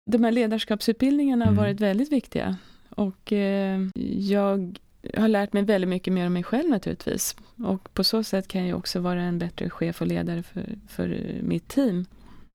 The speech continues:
Speaker 1: Men, eh, det har ju också gett nätverk. Jag, jag, eh, tycker att de programmen är fantastiska,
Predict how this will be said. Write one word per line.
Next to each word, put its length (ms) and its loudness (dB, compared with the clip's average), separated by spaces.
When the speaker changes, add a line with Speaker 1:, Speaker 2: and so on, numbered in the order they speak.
Speaker 1:
Men, 380 2
eh, 180 0
det 120 2
har 120 2
ju 80 2
också 220 -2
gett 120 0
nätverk. 720 -2
Jag, 180 4
jag, 460 2
eh, 60 -2
tycker 440 2
att 160 -4
de 380 2
programmen 420 2
är 80 -2
fantastiska, 1000 -2